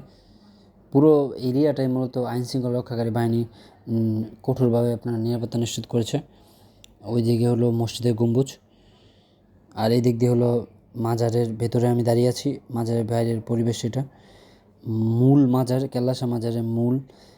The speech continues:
যেই ফটক, সেই ফটকের বাইরে এরকম অবস্থা। সুন্দর এই পরিবেশটা, খারাপ না। এখন আমরা ভেতরের দিকে দেখানোর চেষ্টা করব। দেখতে পাই এটা হলো কেলাসা মাজার। আর এখানে দেখতে পাচ্ছেন সেজদা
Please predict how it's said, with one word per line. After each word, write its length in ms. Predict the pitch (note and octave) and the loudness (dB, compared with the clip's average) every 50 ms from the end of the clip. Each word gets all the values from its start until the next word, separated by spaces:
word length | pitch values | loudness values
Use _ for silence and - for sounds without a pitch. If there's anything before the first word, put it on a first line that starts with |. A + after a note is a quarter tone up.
| _ _ - - | _ _ -12 -6
যেই 180 | A2+ A#2+ A#2 | -4 -4 -4
ফটক, 340 | A2 - B2+ A#2 - B2+ - | -2 -2 -2 0 0 -2 -2
সেই 200 | - - A#2+ A#2 | -2 -2 -2 0
ফটকের 360 | A#2 A#2+ A2+ B2 A2+ A2+ A2+ | 0 -2 -2 -2 -2 -4 -4
বাইরে 460 | G#2 G#2 A2+ A2+ A#2 A2+ A2+ A#2 A2+ | -2 0 2 2 2 2 2 0 -2
এরকম 500 | G2+ D#2 F#2+ A#2 A2+ A2+ A2+ - A#2+ A#2 | -2 -4 -4 -4 -4 -4 -4 -4 -2 -2
অবস্থা। 380 | A2+ A#2 A#2+ - - - C3+ C3 - - - _ _ - - - - - - _ - | -2 -2 -4 -6 -8 -10 -12 -12 -12 -14 -20 _ _ -20 -20 -20 -20 -20 -20 _ -6
সুন্দর 360 | - - C3 B2+ C3 C3+ A#2+ | 0 2 4 4 4 4 2
এই 60 | B2 | 2
পরিবেশটা, 480 | A#2+ C3 B2 B2 B2 A#2+ - - C#3 B2+ | 0 0 0 0 0 0 -2 -4 -6 -6
খারাপ 320 | - B2+ B2 B2 A#2 - | -4 -2 -4 -4 -2 -4
না। 120 | C3 C#3+ D#3 _ _ _ _ _ _ | -6 -6 -6 _ _ _ _ _ _
এখন 220 | - B2 A2+ B2 A#2+ | -10 -6 -2 -2 0
আমরা 240 | A#2+ A#2 A#2+ A#2+ A2+ | 0 2 2 0 0
ভেতরের 460 | A2+ B2 A#2+ - B2 B2 A#2+ A#2 A2+ | 0 0 -2 0 0 0 0 0 0
দিকে 180 | B2 A#2 A#2+ | 0 2 2
দেখানোর 220 | A#2+ B2 B2 A#2+ A2+ | 2 0 0 -2 -2
চেষ্টা 240 | B2 B2 - C3 A#2+ | -4 -4 -4 -4 -2
করব। 180 | B2 C3 D#3 - - _ _ - - - _ - _ _ _ - A#2+ | -2 -4 -4 -8 -12 _ _ -20 -20 -20 _ -20 _ _ _ -4 -2
দেখতে 260 | B2 A#2+ - - B2 | -2 0 0 2 2
পাই 180 | A#2 A#2+ A#2 A#2+ | 2 2 2 0
এটা 180 | A#2 B2+ B2+ | 0 2 2
হলো 180 | B2+ B2 B2 B2+ | 2 2 2 2
কেলাসা 400 | B2+ B2+ A#2+ B2 B2+ B2 B2+ B2 | 0 0 0 0 -2 -2 -2 -2
মাজার। 360 | A#2+ A#2+ A#2+ A#2 A#2+ B2 C3 B2+ - _ _ _ _ _ _ _ _ _ _ _ _ _ _ _ _ _ _ _ _ - - - - - - - - - _ _ - | 0 0 0 0 0 -2 -2 -4 -6 _ _ _ _ _ _ _ _ _ _ _ _ _ _ _ _ _ _ _ _ -20 -20 -20 -20 -20 -20 -20 -20 -20 _ _ -4
আর 220 | A2 A2+ A2+ A2+ | 0 2 2 2
এখানে 260 | A#2+ A#2 - B2 A#2+ | 2 2 2 2 2
দেখতে 240 | A#2+ C3 A#2+ - B2+ | 2 2 2 2 2
পাচ্ছেন 220 | A#2+ B2 B2 B2 | 2 2 2 2
সেজদা 600 | A#2+ - - B2+ B2 A#2 A2 B2+ B2+ B2+ A#2+ B2 | 0 0 0 0 2 2 2 2 2 2 2 -2